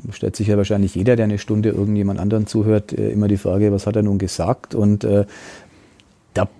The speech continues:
konnte ich jetzt keine so, ähm, ja, stringente, äh, These ableiten, außer eben dem, dem Satz, der mir vorher irgendwie auch schon klar war, äh, Vorsicht, äh, aufpassen, äh, kann in eine falsche Richtung laufen. Er hat ein paar interessante Beispiele genannt, äh,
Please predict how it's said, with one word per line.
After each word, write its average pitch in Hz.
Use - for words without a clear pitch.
konnte 123
ich 113
jetzt 110
keine 120
so, 104
ähm, 95
ja, 87
stringente, 101
äh, 101
These 110
ableiten, 107
außer 117
eben 107
dem, 101
dem 98
Satz, 104
der 98
mir 95
vorher 95
irgendwie 95
auch 92
schon 107
klar 101
war, 98
äh, 92
Vorsicht, 101
äh, 101
aufpassen, 107
äh, 98
kann 101
in 101
eine 101
falsche 101
Richtung 123
laufen. 123
Er 110
hat 143
ein 160
paar 135
interessante 117
Beispiele 151
genannt, 131
äh, 110